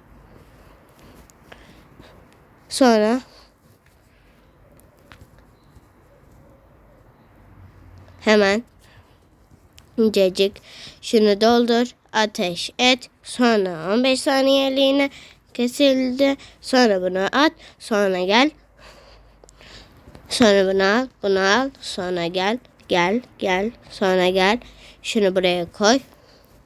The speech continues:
Haydi, haydi, haydi, haydi. Komşu gelmeden hemen cicik alta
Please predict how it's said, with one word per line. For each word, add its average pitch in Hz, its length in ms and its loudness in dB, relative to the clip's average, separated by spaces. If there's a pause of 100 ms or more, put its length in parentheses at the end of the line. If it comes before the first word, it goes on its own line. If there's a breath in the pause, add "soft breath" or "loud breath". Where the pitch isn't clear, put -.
(760)
Haydi, 226 280 2
haydi, 262 320 2
haydi, 277 360 0
haydi. 285 340 0 (380 loud breath)
Komşu 247 340 -4
gelmeden 269 500 -2
hemen 285 300 2
cicik 277 260 -4
alta 320 540 0